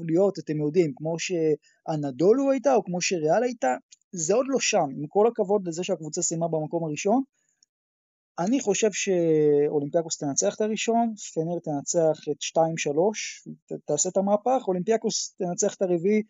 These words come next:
ותנצח את החמישי, קצת כמו הסדרה אולי של, אה, מכבי באלפיים ושתים עשרה, אבל לדעתי זאת תהיה הסדרה הכי צמודה ביורוליג, ממש לדעתי תהיה ס-, סדרה שמוכרעת על פוזיישן,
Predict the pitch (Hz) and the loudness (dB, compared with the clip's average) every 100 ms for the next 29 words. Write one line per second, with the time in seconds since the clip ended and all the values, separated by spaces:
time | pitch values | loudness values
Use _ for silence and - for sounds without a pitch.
0 | _ _ _ - 165 156 196 190 160 156 | _ _ _ -6 -4 0 0 0 -2 -4
1 | 156 294 339 320 - 320 262 277 254 220 | -4 0 0 0 -2 -2 -2 0 0 2
2 | 208 214 196 202 - 185 165 156 151 147 | 4 4 2 0 -2 0 2 2 0 -2
3 | 165 170 170 175 165 151 135 123 160 151 | 0 0 0 -2 -2 -2 -4 -2 -2 -2
4 | 131 - 160 196 190 - 208 208 - _ | -6 -8 -4 -2 0 2 2 0 -4 _
5 | - 160 165 160 156 233 269 175 202 - | -2 2 4 4 2 -2 2 2 2 0
6 | 165 202 147 - 220 240 175 151 165 170 | 2 2 2 -4 -10 -8 -8 -2 0 0
7 | 139 147 175 135 117 131 - 143 139 165 | -2 -2 0 0 -4 -10 -14 -10 -8 -8
8 | - 151 139 156 - 156 156 160 180 - | -8 -4 -4 -4 -6 -6 -4 -8 -6 -6
9 | 139 160 185 175 131 131 170 202 156 - | 0 0 0 -2 -4 0 2 2 -2 -4
10 | 135 123 160 - 214 | -6 0 0 0 -4